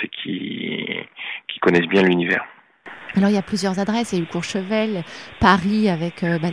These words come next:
Speaker 2: des, des, des lieux incontournables, le Crillon, euh.
Speaker 1: Oui, comme, euh, le Crillon, une première fois comme, euh, comme commis et une deuxième fois comme chef.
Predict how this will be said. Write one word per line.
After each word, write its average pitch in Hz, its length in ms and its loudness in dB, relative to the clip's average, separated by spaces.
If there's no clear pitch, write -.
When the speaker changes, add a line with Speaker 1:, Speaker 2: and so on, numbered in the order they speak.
Speaker 2:
des, 180 160 -2
des, 175 180 0
des 170 160 0
lieux 160 320 -4
incontournables, 185 1040 -2
le 160 100 -2
Crillon, 190 800 -2
euh. 180 100 -2
Speaker 1:
Oui, 208 180 2
comme, 185 220 2
euh, 92 120 2
le 95 180 -6
Crillon, 104 400 6
une 92 140 4
première 85 360 2
fois 98 120 6
comme, 87 240 0
euh, 87 420 -8
comme 85 180 0
commis 90 340 4
et 113 40 6
une 87 100 2
deuxième 87 260 -2
fois 90 120 0
comme 92 160 -2
chef. - 180 0